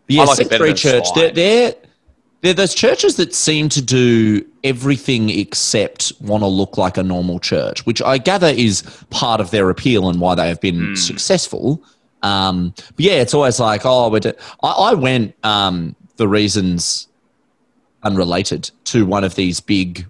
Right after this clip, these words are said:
Speaker 1: warehousey Baptist churches. Like, I've been two or three times. The services are, like, four hours.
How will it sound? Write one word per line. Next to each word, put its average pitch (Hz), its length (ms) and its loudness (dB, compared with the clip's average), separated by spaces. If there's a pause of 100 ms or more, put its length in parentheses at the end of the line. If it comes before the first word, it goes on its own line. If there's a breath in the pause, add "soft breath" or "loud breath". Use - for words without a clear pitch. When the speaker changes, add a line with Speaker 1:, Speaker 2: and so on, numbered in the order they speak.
Speaker 1:
warehousey 92 680 -2
Baptist - 440 -8
churches. 85 500 -4
Like, 67 300 -8 (100)
I've 104 100 -2
been 120 140 0
two 110 180 0
or 95 60 2
three 87 200 -6
times. 78 600 -8 (680 soft breath)
The 127 240 -2
services 196 960 2 (160)
are, 110 120 0
like, 104 420 0
four 110 720 0
hours. - 760 -4